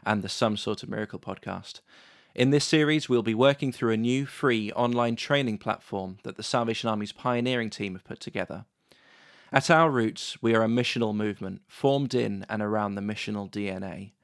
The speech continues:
It is imperative that as a movement in today's world, we as believers engage with the edges and margins of society.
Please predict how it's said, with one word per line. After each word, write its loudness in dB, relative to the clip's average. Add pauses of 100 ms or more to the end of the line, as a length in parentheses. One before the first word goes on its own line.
(420)
It -4
is 0
imperative 2
that 2
as 0
a 0
movement -2
in -4
today's -2
world, -4
we 2
as -4
believers -4
engage -2
with -6
the -8
edges -2
and -8
margins -4
of -14
society. -8